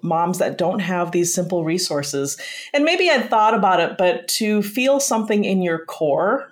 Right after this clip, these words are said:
when you're holding a baby that's not thriving is a lot different than just reading about it in a magazine or something like that. So that was the beginning of my journey. And what happened after that, uh, was a lot of introspection, a lot of,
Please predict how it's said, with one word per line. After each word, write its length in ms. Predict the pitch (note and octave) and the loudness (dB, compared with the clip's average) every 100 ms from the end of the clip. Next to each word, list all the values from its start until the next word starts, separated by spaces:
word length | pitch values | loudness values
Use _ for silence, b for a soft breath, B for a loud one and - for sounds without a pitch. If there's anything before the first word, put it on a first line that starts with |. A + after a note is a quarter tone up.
| _ | _
when 240 | - F3+ E3 | -4 -2 -2
you're 120 | D#3+ | -4
holding 520 | D#3 E3 D#3+ D#3+ D#3+ | -2 -2 0 -2 -2
a 100 | - | -2
baby 320 | B3 D#3+ D#3 | -2 -2 -2
that's 280 | D#3 C#3 - | -2 -4 -4
not 280 | E3 D3 - | -4 -4 -4
thriving 500 | D#3+ D3 D#3+ G3 G#3+ | -2 0 0 0 0
is 220 | - E3+ | -2 -2
a 40 | E3 | 0
lot 300 | E3 - E3+ | 0 0 -4
different 340 | E3+ D#3+ A2+ | -4 -4 -4
than 140 | D#3+ C3+ | -4 -4
just 220 | D3 C#3+ | -6 -6
reading 320 | D#3 D3+ D3 | -6 -4 -6
about 280 | C#3 C#3+ C#3 | -4 -4 -2
it 120 | - | -4
in 80 | C#3+ | -4
a 40 | |
magazine 540 | C3+ B2+ C3 C#3 C3 B2 | -4 -4 -6 -8 -12 -10
or 60 | C3 | -8
something 360 | D3 C#3 C#3 | -8 -8 -10
like 200 | C3+ - - | -12 -14 -6
that. 300 | - - - B B B B B B B B - | -4 -4 -6 B B B B B B B B -6
So 200 | B3+ G3 | -4 0
that 340 | C#4 C#4+ - | 2 2 2
was 220 | B3+ A3+ - | 0 0 0
the 100 | F#3 | -2
beginning 580 | F#3 - F#3+ F#3+ F3+ | -2 0 0 2 2
of 240 | F3 E3 D3+ | 0 0 -2
my 180 | E3 D3+ | -2 -4
journey. 640 | - D#3+ D#3+ D3 B2+ - | -4 -2 -2 -2 -4 -4
And 200 | E3 D#3 | -4 -2
what 160 | D#3 F#3+ | -2 -2
happened 440 | G3 B3 C4 A3+ | -2 -4 -2 0
after 320 | G3+ F#3+ F#3+ F3 | 0 0 -2 0
that, 460 | D#3+ D#3 D3+ D#3 - | 2 2 0 -2 -6
uh, 380 | E3+ D#3 D3 C#3+ D3 | -4 0 0 -2 -6
was 260 | D#3 C#3+ - | -8 -6 -6
a 60 | E3 | -4
lot 260 | D#3 D#3 D#3 | -2 0 0
of 220 | D#3 C#3+ | -2 -6
introspection, 920 | F3 D#3+ E3+ - C4+ C#4 - A#3+ A3+ G#3+ | -10 -8 -8 -4 -2 -2 0 2 2 0
a 100 | E3+ | -2
lot 260 | D#3 D#3 D3 | -2 0 0
of, 260 | D3 C#3+ | -2 -6